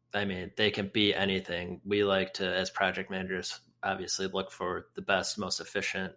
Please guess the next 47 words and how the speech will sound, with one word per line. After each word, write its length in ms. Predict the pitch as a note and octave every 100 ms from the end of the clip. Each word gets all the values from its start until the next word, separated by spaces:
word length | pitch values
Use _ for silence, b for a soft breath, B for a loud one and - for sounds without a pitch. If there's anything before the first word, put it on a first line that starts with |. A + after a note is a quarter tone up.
| _
and 280 | F2+ F#2 F#2+ -
cost-effective 800 | F#2 - - - A#2 - G2
workflow. 560 | F#2+ E2+ - - F2+ F2+ - B B _
I 60 | G2
mean, 140 | G2
we 200 | A2 - _
can 500 | - - G#2 G#2+ F#2
do 240 | F#2+ G2 F#2+
anything. 420 | F#2+ G2 F2+ F#2
It's 120 | F2+
just 260 | - - -
a 20 |
matter 320 | F#2+ G3 G3
of, 180 | F#2 -
you 100 | F2+
know, 240 | F2 - -
how 220 | - F#2+
much 340 | F2+ F#2 - -
more 380 | F#2+ F#2 F#2+ F2+
or 160 | F#2 F#2+
less 320 | F#2+ F#2+ -
you're 100 | F2+
going 260 | F#2 F2
to 80 | F#2+
have 160 | F2+ -
to 100 | -
pay. 380 | - A2+ G2+ G2 B B B B B -
That'd 220 | A2 G2+
be 100 | G2+
like 240 | F#2+ F#2+ -
remodeling 500 | G2+ F#2+ F#2+ F#2+ F#2
a 40 |
bathroom. 600 | G2+ G#2+ G2+ G2 F#2+ F#2+
If 340 | G2 F#2 - - _ _ _ _
the 80 | G3
person 360 | - G3 F#3 F#2+
whose 160 | F#2+
bathroom 340 | G#2+ A2 G2+ G2
it 60 |
is 120 | F#2+
says, 200 | - F#2
"I 60 | G2
want 220 | F#2+ -
you 40 | F#2
to 40 |
paint 320 | - A2 G2+
first," 460 | - - - - -